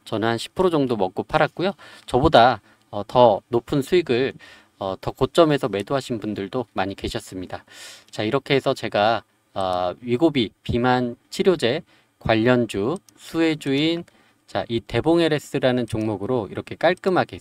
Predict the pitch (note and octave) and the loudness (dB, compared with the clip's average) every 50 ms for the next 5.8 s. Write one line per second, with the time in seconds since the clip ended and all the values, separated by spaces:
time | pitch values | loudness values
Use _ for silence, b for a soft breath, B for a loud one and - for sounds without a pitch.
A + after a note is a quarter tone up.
0 | - - - A#2+ A2 G#2+ G#2 - F#2 F2+ - - G2+ G2 F#2 - G2 F#2 - B | -14 -8 -6 -4 -4 -4 -4 -6 -6 -8 -8 -10 -8 -8 -6 -6 -8 -8 -10 B
1 | B B B B B - G#2+ G2 - - A2+ A#2 C3+ C#3 B2+ A#2+ - - G#2 G#2 | B B B B B -8 -8 -4 0 2 4 4 4 2 0 -2 -2 -2 -2 -2
2 | B2 E3 - - - A2 - - G#2+ G2 F#2 - _ _ - A2+ A2 G#2 - - | -2 -4 -6 -10 -12 -12 -10 -8 -8 -8 -10 -12 _ _ -4 -2 -2 -2 -2 -4
3 | - - C#3 B2+ - B B B B B B B B - A#2+ A2+ C3 D#3+ D#3+ - | -2 -2 -2 -2 -2 B B B B B B B B -2 0 0 2 0 0 0
4 | E3 D#3+ D3+ - D3+ - - A#2 - C3 C3 C3 B2+ - - C#3 A2+ G#2 G#2 G2+ | -2 -2 0 -2 -4 -2 -2 0 4 6 6 6 6 4 0 -2 -2 0 0 0
5 | G2 - A#2+ - D3+ D#3 D#3 D3 B2+ A2 A2+ C3+ D3 C3 G#2+ | -2 -4 -2 0 2 2 4 2 2 2 0 0 0 -2 -2